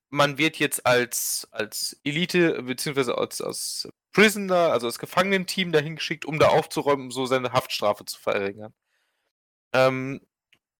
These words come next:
und da ist es halt so, man hat, wie gesagt, man hat wieder vier Leute, ähnlich so ein bisschen wie bei Redfall, man hat vier Leute, man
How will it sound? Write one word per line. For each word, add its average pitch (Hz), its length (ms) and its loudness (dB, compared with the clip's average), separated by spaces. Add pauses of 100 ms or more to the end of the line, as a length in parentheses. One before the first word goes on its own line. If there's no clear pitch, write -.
und 143 640 2 (1900)
da 123 280 8
ist - 240 -4
es - 140 -10
halt 202 240 0
so, 101 460 0 (280)
man 123 220 -2
hat, - 360 -2 (140)
wie 123 80 -14
gesagt, 113 240 -2
man 107 80 -6
hat 101 120 -10
wieder 104 120 -6
vier - 200 -4
Leute, 156 360 4
ähnlich 127 260 -2
so - 80 -12
ein 123 40 -12
bisschen 120 240 -10
wie 113 60 -6
bei 110 120 0
Redfall, 170 640 4
man 139 140 -2
hat 110 120 -4
vier - 160 -6
Leute, 156 340 2
man 110 260 -4